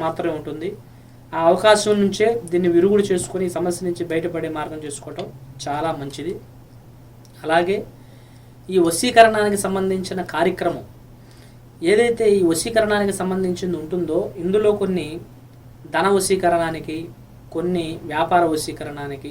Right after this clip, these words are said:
ప్రజా వశీకరణానికి, కొంతమంది రాజకీయ నాయకుల్లో ప్రజల వశీకరణానికి సంబంధించి, కొంతమంది ఉద్యోగానికి సంబంధించి, ఇలా ఈ వశీకరణాలు యంత్రంతో చేసుకునేవి, ఇవి కాస్త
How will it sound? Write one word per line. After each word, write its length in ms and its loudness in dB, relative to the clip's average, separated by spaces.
ప్రజా 280 -2
వశీకరణానికి, 840 -10
కొంతమంది 460 0
రాజకీయ 340 2
నాయకుల్లో 480 -4
ప్రజల 240 -2
వశీకరణానికి 720 -4
సంబంధించి, 540 -12
కొంతమంది 520 -6
ఉద్యోగానికి 560 0
సంబంధించి, 520 -14
ఇలా 180 0
ఈ 180 -4
వశీకరణాలు 800 2
యంత్రంతో 480 -2
చేసుకునేవి, 600 -2
ఇవి 260 2
కాస్త 300 -2